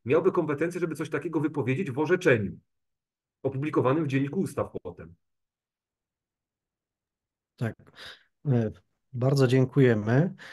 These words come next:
Speaker 2: Ja widzę, że więcej pytań nie mamy, a dyskusja staje się coraz bardziej pasjonująca.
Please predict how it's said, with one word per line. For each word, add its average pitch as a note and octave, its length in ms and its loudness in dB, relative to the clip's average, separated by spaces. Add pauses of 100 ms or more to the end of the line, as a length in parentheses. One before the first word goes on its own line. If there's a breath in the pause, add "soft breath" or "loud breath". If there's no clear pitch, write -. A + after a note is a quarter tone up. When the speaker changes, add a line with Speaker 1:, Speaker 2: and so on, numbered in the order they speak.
(180 loud breath)
Speaker 2:
Ja C3 120 -4
widzę, G3 260 -2
że C3+ 160 2
więcej E3+ 340 4
pytań D#3 320 2
nie C#3 100 6
mamy, D3+ 400 4
a B2+ 320 -2 (220)
dyskusja C#3 500 -4
staje C#3+ 320 4
się C3+ 120 -2
coraz C3 300 0
bardziej C#3+ 280 4
pasjonująca. B2+ 1000 0